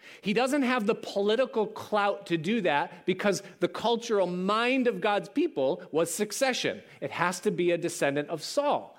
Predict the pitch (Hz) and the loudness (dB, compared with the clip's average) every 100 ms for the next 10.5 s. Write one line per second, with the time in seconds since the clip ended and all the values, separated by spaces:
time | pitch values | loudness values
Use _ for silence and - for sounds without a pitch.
0 | - 170 170 160 170 170 202 226 123 - | -8 0 0 2 0 0 0 0 0 -4
1 | - _ _ - - 196 247 269 - 220 | -18 _ _ -20 -6 0 2 0 -2 0
2 | 240 202 196 208 - 160 220 165 131 - | 0 2 0 0 -2 -2 0 0 -2 -4
3 | 214 196 190 208 180 160 139 120 101 156 | -4 0 2 2 2 0 0 -2 0 -2
4 | 269 330 135 - - _ _ _ - 185 | 2 2 0 -8 -14 _ _ _ -4 0
5 | 220 226 - 302 214 - - - _ 160 | 0 -2 0 0 0 -6 -10 -20 _ -2
6 | 165 185 214 - - - - - _ - | 0 0 0 -4 -16 -18 -20 -20 _ -2
7 | 240 226 214 208 - - 226 226 196 190 | 2 4 2 2 -4 -2 0 0 0 0
8 | 277 302 202 143 117 143 - - - 185 | 2 2 2 2 2 -2 -6 -18 -20 -16
9 | 160 190 196 - _ 339 381 - - 208 | 2 2 2 -8 _ 0 0 -2 0 0
10 | 170 - 165 180 | 0 0 0 0